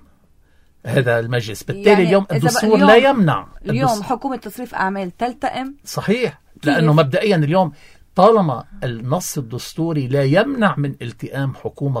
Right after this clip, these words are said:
Speaker 1: تصريف الأعمال، إنما حدد لها إطار بالمعنى الضيق لتصريف الأعمال. يعني بالتالي يقول الدستور على أنه مبدئيًا ليس باستطاعة الحكومة أن تجتمع روتينيًا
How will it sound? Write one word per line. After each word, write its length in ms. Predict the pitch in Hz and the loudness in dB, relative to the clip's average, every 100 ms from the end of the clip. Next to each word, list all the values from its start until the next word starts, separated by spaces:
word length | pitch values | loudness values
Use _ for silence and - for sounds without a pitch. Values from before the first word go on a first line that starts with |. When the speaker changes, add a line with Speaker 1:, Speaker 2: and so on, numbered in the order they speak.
| - | -8
Speaker 1:
تصريف 440 | 113 - - - | -14 -12 -12 -12
الأعمال، 440 | 113 95 110 107 - - | -12 -12 -12 -12 -12 0
إنما 440 | 240 220 151 101 - _ _ - - - - - | 2 4 4 2 -10 _ _ -20 -20 -20 -20 -16
حدد 540 | - 220 202 160 139 | 2 2 4 2 2
لها 400 | 127 139 175 165 170 | 2 2 2 0 -2
إطار 520 | 139 175 185 143 98 - _ _ _ - | -2 4 4 4 -2 -18 _ _ _ -12
بالمعنى 640 | 120 135 135 185 208 190 | -2 2 4 4 4 2
الضيق 680 | 156 127 180 247 220 208 - | 0 2 4 4 2 -2 -2
لتصريف 600 | 127 - - 127 117 - | -8 -8 -10 -8 -8 -10
الأعمال. 440 | - 95 95 131 - _ _ _ 143 | -14 -14 -14 -16 -20 _ _ _ -2
يعني 280 | 135 131 | 0 0
بالتالي 560 | 127 135 - 180 123 95 _ - _ | -2 -4 0 0 0 -8 _ -20 _
يقول 360 | 135 131 202 226 | -4 -2 0 2
الدستور 500 | 180 165 - 170 131 | 2 0 -2 -2 -2
على 240 | 117 151 | 0 0
أنه 160 | 175 156 | 0 0
مبدئيًا 640 | 175 175 190 202 165 113 131 | 0 0 0 0 -4 -6 -2
ليس 280 | 170 214 180 | -2 0 -2
باستطاعة 800 | 143 - 151 135 160 139 104 - _ _ | -4 -6 -8 0 2 2 -2 -10 _ _
الحكومة 540 | 127 - 123 175 185 175 | -8 -6 -6 -2 -2 -2
أن 260 | - 123 | -6 -8
تجتمع 460 | - 175 - 147 131 | -6 -6 -2 -2 -2
روتينيًا 800 | 120 165 - 151 160 139 127 123 | -2 -2 -2 -2 0 -2 -4 -8